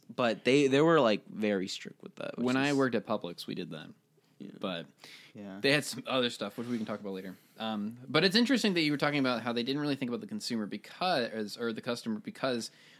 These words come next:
Speaker 2: during that whole, "Let's turn, let's add the beverage, um, section to our Blockbuster type thing," they, they s-, try to do a whole rebranding of the store. Here's some interesting, I have the whole PowerPoint, but essentially,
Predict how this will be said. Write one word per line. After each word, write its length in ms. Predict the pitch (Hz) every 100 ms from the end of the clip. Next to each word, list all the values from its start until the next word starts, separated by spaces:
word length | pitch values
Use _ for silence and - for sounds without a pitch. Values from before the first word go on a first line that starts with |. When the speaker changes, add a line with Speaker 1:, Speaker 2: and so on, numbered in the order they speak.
| -
Speaker 2:
during 300 | 151 196 170
that 160 | 151
whole, 440 | 135 139 127 117 - - - -
"Let's 200 | 127 123
turn, 600 | - 139 131 120 107 -
let's 200 | 131 127 147
add 200 | 127 120
the 60 | 107
beverage, 720 | 117 120 117 107 98 - - -
um, 440 | 104 95 95 95 _ _
section 420 | - 120 110 113 107
to 120 | 120
our 160 | 104 101
Blockbuster 600 | 110 107 - 107 - 101
type 300 | 104 92 -
thing," 300 | 98 95 - - - _
they, 520 | 120 127 127 123 117 - _ -
they 220 | 120 139
s-, 140 | 135
try 220 | - 160 196
to 80 |
do 120 | 160 139
a 40 |
whole 360 | - 175 208 214
rebranding 440 | 135 120 117 110
of 60 | 104
the 80 | 104
store. 400 | 107 98 92 - _ _ _ _ -
Here's 240 | 131 190
some 120 | 190 139
interesting, 480 | 131 131 - 113
I 80 | 110
have 120 | 147
the 60 | 156
whole 260 | - 202 196
PowerPoint, 580 | 160 151 123 - - - _ _ - _
but 200 | - 123
essentially, 600 | 113 175 175 151 120 107